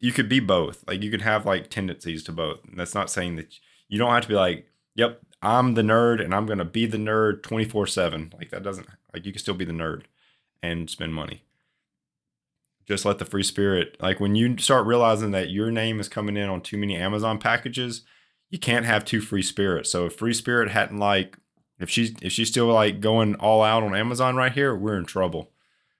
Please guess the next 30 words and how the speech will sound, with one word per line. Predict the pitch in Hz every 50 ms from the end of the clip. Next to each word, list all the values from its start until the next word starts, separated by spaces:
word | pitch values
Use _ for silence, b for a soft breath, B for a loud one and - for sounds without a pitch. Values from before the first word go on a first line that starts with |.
| _ _
So | - 101 95 95 92 95 - -
she | - - 110
must | 110 117 127 -
have | 131 110
acknowledged | 104 95 90 92 92 95 98 95 90 80 -
that | 87 82 80 80
and | 82 85 -
cut | - 98 87 80
back | 87 85 82 -
hers. | - 90 87 82 80 76 85
I'm | 87
not | 90 87 76
sure, | - - 85 85 80 80
but, | 82 82 80 82 82 - _ b b b b b b b b b
um, | - 95 92 90 87 85 87 87 87 104 - - - - - -
anyways, | 98 98 98 90 85 82 82 78 - _ _ _ _ _ _ _ _ _ _ _ _ _ _ _ _ _ _ _ _ _ _ 101
the, | 92 117 123 120 117 107 -
the, | - 107 110 107 104 101 -
the | - 101
idea | 90 107 120 123 120 107 117 113 110
here | 104 101 92 90
is | 87 80
that | 92 87 -
you | 92 98
gotta | 95 107 101 101
have | 101 101 92
these | 95 90 82
different | 80 92 92 - 90 80
money | 87 82 82 85 85
personalities. | 80 - 85 80 - 85 82 82 82 82 82 85 85 82 -